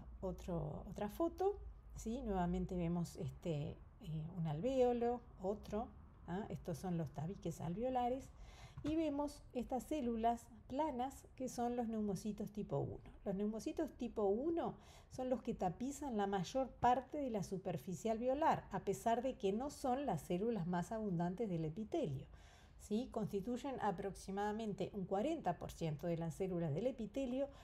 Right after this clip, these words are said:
pero debido a su disposición, eh, plana y muy extendida en el área, o tapizan el noventa por ciento de la superficie alveolar, ¿sí?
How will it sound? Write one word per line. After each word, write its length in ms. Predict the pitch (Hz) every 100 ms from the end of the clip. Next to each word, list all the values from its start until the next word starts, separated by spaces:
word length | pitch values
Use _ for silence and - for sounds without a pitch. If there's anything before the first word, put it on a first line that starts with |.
| - -
pero 280 | 302 254 196
debido 540 | 190 202 285 311 294
a 120 | 226
su 160 | 196 220
disposición, 920 | 202 - 190 - 185 - 262 247 220 - - - - - - 202 - -
eh, 280 | 190 180 175 -
plana 540 | 220 247 247 202 180 190
y 160 | 175
muy 380 | 180 214 277 262
extendida 1120 | 202 196 - - - 170 175 180 269 196 160
en 140 | 165 208
el 180 | 269 240
área, 400 | 226 233 254 254
o 160 | 233 220 - -
tapizan 640 | 247 247 240 226 - 240 247 - - - -
el 200 | 196 185
noventa 520 | 190 254 240 185 165
por 140 | 131
ciento 380 | 139 - 175 175
de 120 | 196
la 140 | 160 147
superficie 640 | 160 151 147 - 147 -
alveolar, 540 | 156 135 131 139 - - - - - -
¿sí? 240 | 185 254